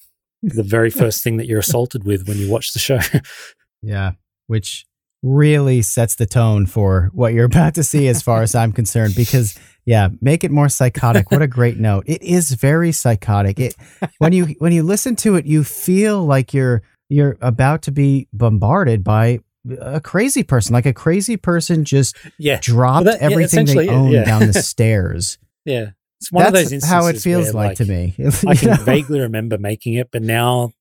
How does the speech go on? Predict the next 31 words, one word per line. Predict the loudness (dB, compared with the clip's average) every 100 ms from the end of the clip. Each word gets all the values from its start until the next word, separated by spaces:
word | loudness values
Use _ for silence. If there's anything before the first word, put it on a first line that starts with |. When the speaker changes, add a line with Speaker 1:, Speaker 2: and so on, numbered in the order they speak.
| _
Speaker 1:
that | -6
it's, | -6 -8 -10 -12 -4
like, | -2 -2 _ _
Smiling | -6 -2 -2 -2
Friends | -2 -2
has |
become | -6 -4 -2
this | -2 -2
thing, | -2 0 0
it's | -2 -4
like | -4
I | -4
feel | -4 -2 0 -2 -8 _ _ _ -10
detached, | -8 -6 -6 -6 -6 -10 -4
like | -4 0
it |
was | 0 0
just, | -2 -2
like, | -4
a | -4
thing | -4 -2 -2 0
that | 0
I, | -2 -4 -6 -6
like, | -8 -8 -8
an | -10
artifact | -4 -2 -2 -2 -4 _
that | -4
I | -2
uncovered. | -2 -4 -2 0 0 -2 -6
Like, | -4
I, | -2 -2